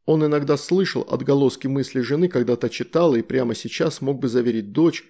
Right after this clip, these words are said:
что для нее в этой книге нет ничего интересного. Ладжа тоже об этом подумала, но было проще показать, чем убеждать, так что она с выражением прочла. Нравственные уложения, принятые у людей, могут быть различными,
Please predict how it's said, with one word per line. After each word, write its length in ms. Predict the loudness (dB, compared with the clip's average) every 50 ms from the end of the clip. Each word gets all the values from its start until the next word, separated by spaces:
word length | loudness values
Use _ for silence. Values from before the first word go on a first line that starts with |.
| _ -20
что 220 | -12 -6 -4 -4
для 180 | 0 0 0 0
нее 260 | 0 0 0 0 2
в 40 | 0
этой 160 | 0 -2 -4
книге 300 | -4 -6 -8 -8 -6 -6
нет 220 | -4 -4 -4 -6
ничего 360 | -6 -10 -6 -6 -2 -2 -2
интересного. 760 | -2 -2 -2 -2 0 0 0 -2 -4 -6 -8 -8 -8 -8 -10 _
Ладжа 420 | -4 0 0 0 0 2 0 0 0
тоже 360 | 2 2 0 2 2 2 0
об 120 | 0 0
этом 180 | -2 -2 -4 -4
подумала, 520 | -4 -2 -2 2 2 0 2 2 2 0
но 120 | 0 0 -2
было 220 | 0 0 0 0
проще 340 | 0 -2 -4 -4 -2 -4 -6
показать, 560 | -8 -8 -6 -4 -4 -2 0 0 0 0 0
чем 200 | -4 -6 -4 -4
убеждать, 640 | -4 -2 -2 -2 -4 -4 -6 -8 -8 -8 -8 -14 _ _ _
так 160 | -6 -6 -4 -6
что 240 | -6 -8 -8 -6
она 200 | -4 -4 -2 -4
с 120 | -4 -4 -4
выражением 600 | -6 -4 -4 -2 -2 -2 -2 -2 -2 -4 -6 -6
прочла. 580 | -6 -4 -4 -4 -6 -8 -10 -10 -10 -10 -14 -16 _ _ _ _ _ _ _ _ _ _ _ _ _ _ _ _ _ _ -4
Нравственные 680 | 0 2 2 2 2 0 -4 -6 -2 -2 0 2 2 2
уложения, 680 | 2 2 2 0 0 0 -2 -2 -2 -4 -4 -6 -6
принятые 580 | -6 -4 -4 -2 -2 -2 -2 -2 -2 0 0
у 60 | 0 0
людей, 400 | 0 -2 -4 -4 -4 -4 -2 -2
могут 340 | 0 0 -2 -2 -2 -4
быть 160 | -4 -4 -2 0
различными, 760 | 0 0 0 0 -2 -8 -10 -10 -12 -14 -14 -16 -18 -18